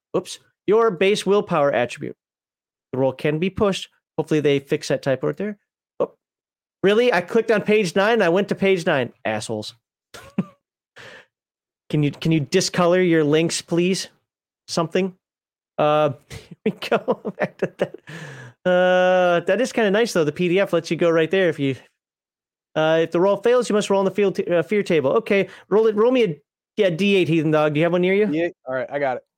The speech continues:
Speaker 2: I got it.
Speaker 1: All right.
Speaker 2: Four.
Speaker 1: Four.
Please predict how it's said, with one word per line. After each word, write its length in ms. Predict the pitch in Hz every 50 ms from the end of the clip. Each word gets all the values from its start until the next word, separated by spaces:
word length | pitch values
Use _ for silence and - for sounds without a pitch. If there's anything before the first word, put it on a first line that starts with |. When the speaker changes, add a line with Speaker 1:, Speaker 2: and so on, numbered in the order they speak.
| _ _
Speaker 2:
I 80 | - 120
got 80 | 123 117
it. 40 | 131
Speaker 1:
All 80 | 156
right. 180 | 151 127 110 - _ _ _ _ _ _ _ _ _ _ _ _ _ _ _ _ _ _ _ _ _ _ _ _ _ - - - - - - _ _ _ _ _ _ _ _ _ _ _ _ _ -
Speaker 2:
Four. 220 | 190 175 139 - _ _ _ _ _ _ _ _ _ _ _ _ _ _
Speaker 1:
Four. 320 | - 247 262 220 156 117